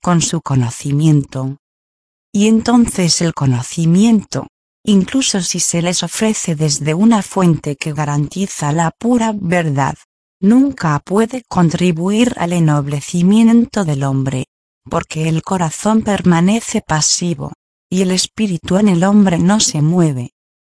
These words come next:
porque no está despierto, porque aún está durmiendo en el manto más profundo.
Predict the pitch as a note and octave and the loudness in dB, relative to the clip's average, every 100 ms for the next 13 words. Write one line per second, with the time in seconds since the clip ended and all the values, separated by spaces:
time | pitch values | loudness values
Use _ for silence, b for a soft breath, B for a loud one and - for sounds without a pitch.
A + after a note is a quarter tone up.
0 | _ - F3+ - F3+ G3 A#3 F#3 - A#3 | _ -6 -6 0 4 4 4 2 -2 -4
1 | A3 - - A3 F#3+ - - C#3 - _ | -2 -6 -4 -2 -2 -4 -8 -8 -8 _
2 | _ _ _ G3 G3 - G3+ G3+ C4+ E4 | _ _ _ -4 -4 -2 0 0 2 2
3 | A#3+ - - A3 A#3+ G3 D#3 D#3 F#3 A#3 | 0 -2 -4 -2 -2 -2 0 2 4 6
4 | A#3 A#3+ G3+ G#3+ - A3 F3+ D#3+ E3 G3+ | 6 4 4 2 2 2 4 4 2 2
5 | F3 - F3 D#3+ D3 - D#3+ D#3 - F3+ | 0 0 0 0 -2 -4 -4 -4 -2 2
6 | D#3+ C#3 B2 B2+ | 4 2 0 -4